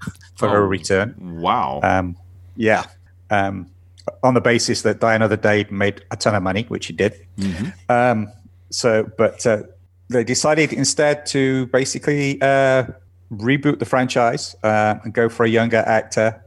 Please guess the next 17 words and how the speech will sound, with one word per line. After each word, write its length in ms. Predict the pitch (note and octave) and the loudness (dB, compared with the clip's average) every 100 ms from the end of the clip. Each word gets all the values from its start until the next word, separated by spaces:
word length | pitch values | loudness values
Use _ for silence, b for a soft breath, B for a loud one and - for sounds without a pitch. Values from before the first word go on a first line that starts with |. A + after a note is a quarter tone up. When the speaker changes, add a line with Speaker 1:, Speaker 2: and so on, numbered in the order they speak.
| - | -4
Speaker 1:
um, 380 | G#2 G#2 G2+ - | 0 0 -2 -2
go 120 | A2+ | 0
back 200 | A2+ A2+ | 2 0
to 100 | - | -2
the 80 | A2 | -2
more, 300 | A2+ A2 - B B B - | 0 0 -2 B B B -2
more 160 | B2 | 0
realistic, 480 | A2+ A2+ A2+ - - | 2 2 2 0 -2
more 140 | A2 | 0
basic 320 | A2+ A2+ - - | 0 0 -2 -4
stuff. 320 | A2+ G#2+ A#2+ | 0 0 0
I 40 | |
think 200 | B2 - | -4 -4
partly 320 | - A2+ G#2 | -2 0 0
because 300 | G#2 G2+ G#2+ | -2 -2 -2
of 100 | G2+ | -2
what, 160 | G2+ - | -4 -6